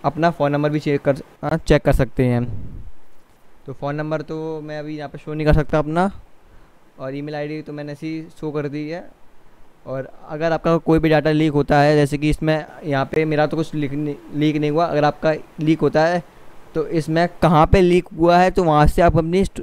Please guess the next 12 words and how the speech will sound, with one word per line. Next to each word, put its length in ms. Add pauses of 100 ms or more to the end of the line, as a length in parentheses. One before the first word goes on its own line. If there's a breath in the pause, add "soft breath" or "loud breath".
अपनी 360
email 300
आईडी 240
रिमूव 300
कर 140
सकते 300
हैं 140 (340 soft breath)
या 220 (180)
आईडी 380
का 200 (100)
दूसरा, 400
मतलब, 280